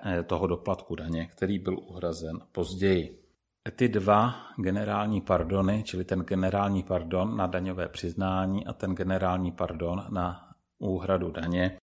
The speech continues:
eh, ty jsou samostatné, na sobě nezávislé.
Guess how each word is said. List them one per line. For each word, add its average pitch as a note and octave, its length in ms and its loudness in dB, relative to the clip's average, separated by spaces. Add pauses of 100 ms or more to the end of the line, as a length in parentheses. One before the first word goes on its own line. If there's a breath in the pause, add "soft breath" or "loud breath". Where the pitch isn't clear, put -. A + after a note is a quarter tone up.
eh, G2+ 140 -2
ty G#2 160 -2
jsou D#2 460 -4
samostatné, G#2 1080 0
na G2 140 0
sobě F2+ 320 -4
nezávislé. F#2+ 1080 2